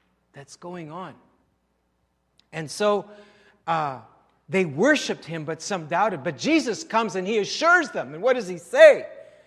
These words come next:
He says, "You're right on. You're not wrong to worship me." Either he's a crazy lunatic, or he is who he said he was. Either he is God who became human being,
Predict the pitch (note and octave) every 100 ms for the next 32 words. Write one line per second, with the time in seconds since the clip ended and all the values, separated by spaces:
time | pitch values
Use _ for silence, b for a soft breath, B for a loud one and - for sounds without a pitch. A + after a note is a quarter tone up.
0 | B - A3 - A3 A3 D4 D4+ E4 F4+
1 | D4+ F3 G#2 - - _ _ _ _ _
2 | _ _ _ _ _ - F#3 C4 D4 B3
3 | A#3+ C#4+ D#4+ D4+ C4 C#4+ C#4 C#4 G3 F#3
4 | F3+ C4 D#4 C4+ D4 A#3 - - C#4+ F4
5 | C#4 D#4 D4 C#4+ A3+ - E3 G3+ - -
6 | _ _ _ _ _ _ _ D3+ E3+ F3+
7 | A3+ A#3+ B3 C4+ A#3+ C4+ C4 C4 D#4 C#4+
8 | - - _ _ _ _ _ _ _ _
9 | b b G3+ A3+ A#3 G3 A#3+ C#4 E4 B3
10 | G#3 D4 C4+ G3 G#3+ G3 F#3 F#3+ B3+ C4+
11 | B3+ C4+ C4 A#3+ C4 C#4+ A3+ F3